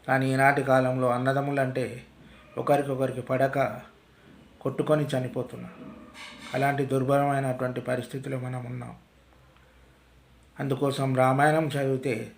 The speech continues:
దాంట్లో నుంచి కొంత మార్పన్న మనకు వస్తుంది.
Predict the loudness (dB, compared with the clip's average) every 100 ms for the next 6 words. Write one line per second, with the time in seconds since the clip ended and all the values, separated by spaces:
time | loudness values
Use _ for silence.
0 | -12 -4 -2 0 -2 -2 -4 -4 -4 0
1 | 0 0 0 -2 -4 -4 -6 -8 -10 -12
2 | -12 -20 _ _ _ -8 -8 -6 -10 -12